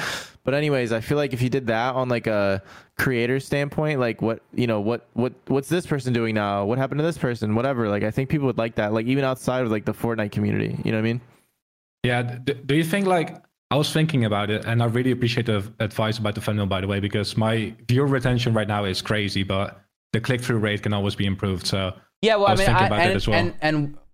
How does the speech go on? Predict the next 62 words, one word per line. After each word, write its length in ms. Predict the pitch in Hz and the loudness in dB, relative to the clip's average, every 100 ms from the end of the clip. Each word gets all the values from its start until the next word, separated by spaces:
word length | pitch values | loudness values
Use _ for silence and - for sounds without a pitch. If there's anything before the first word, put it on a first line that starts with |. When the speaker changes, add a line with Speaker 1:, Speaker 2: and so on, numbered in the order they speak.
| _ _ _ _ - | _ _ _ _ 0
Speaker 3:
we're 100 | 139 | 2
no 160 | 151 | 2
gods 380 | 127 113 120 113 | 2 2 2 2
either. 440 | 107 113 101 98 - - | 2 2 0 -2 -6 -2
You 100 | 127 | 2
know, 80 | |
I 80 | 123 | 4
went, 180 | 143 165 - | 2 0 0
I 80 | 151 | 2
went 160 | 160 | 2
to 60 | 147 | 2
Vid 200 | 127 139 | 2 2
Speaker 2:
No, 40 | |
Speaker 3:
Summit, 220 | - 120 110 | 2 2 2
Speaker 2:
but 80 | |
Speaker 3:
though, 220 | 113 110 113 | 2 4 2
Speaker 2:
you, 160 | 120 - - | 0 -6 -2
I 60 | |
Speaker 3:
and 80 | 123 | 2
Speaker 2:
respect 160 | 135 135 | 4 4
Speaker 3:
I 40 | |
Speaker 2:
you 160 | 131 127 | 4 4
guys' 180 | 139 139 | 4 2
Speaker 3:
tried, 40 | |
Speaker 2:
opinion, 360 | 117 120 110 90 | 0 2 2 0
so. 160 | 95 | 2
Speaker 3:
I 120 | 117 139 | 2 2
tried 460 | - 143 143 143 | 2 2 2 2
to 120 | 143 | 0
take 440 | 127 - 131 123 - | 0 0 0 0 0
as 140 | 120 | 0
many 220 | 120 123 | 2 2
notes 220 | 117 113 117 | 2 0 2
as 80 | |
I 100 | 110 | 0
can, 260 | 104 123 117 | 0 0 0
and 80 | 110 | 2
I 80 | 113 | 2
was, 120 | 120 | 2
like, 120 | 117 | 0
experimenting, 840 | 110 - - 110 104 101 101 101 104 | -2 -4 -2 0 0 -2 -2 -4 -6
like, 340 | - 107 101 - _ _ _ _ _ _ _ _ | -2 0 0 -4 _ _ _ _ _ _ _ _
you 80 | 127 | -2
know, 200 | 117 117 | 2 2
it, 280 | - 120 120 - - | 2 -2 -4 -12 -4
trying. 580 | - 139 147 156 147 - _ _ _ - | 2 2 2 0 -6 -12 _ _ _ 0
What 160 | 127 | 4
I, 220 | 139 147 - | 4 4 2
what 180 | 135 135 | 2 4
I 160 | 151 | 4
learned 260 | 160 160 151 | 4 2 0
from 160 | 143 | 0
Vid 200 | 123 131 | 0 0
Summit, 260 | 123 147 143 | 2 2 2
learning 240 | 123 127 | 2 2
from 80 | 120 | 2
all 120 | 120 | 2
these 120 | 120 107 | 2 0
bigger 220 | 123 120 | 0 2
YouTubers, 640 | 110 110 143 131 139 120 - | 2 2 2 2 2 0 0
is 200 | 113 101 | 0 2
that 340 | 107 101 - | 2 2 -2